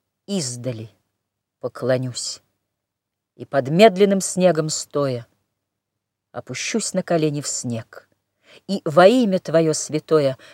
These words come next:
поцелую вечерний снег. Там, где поступью величавой ты прошел в гробовой тиши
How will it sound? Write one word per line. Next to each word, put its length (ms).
поцелую 840
вечерний 720
снег. 720
Там, 240
где 220
поступью 720
величавой 720
ты 120
прошел 440
в 140
гробовой 520
тиши 540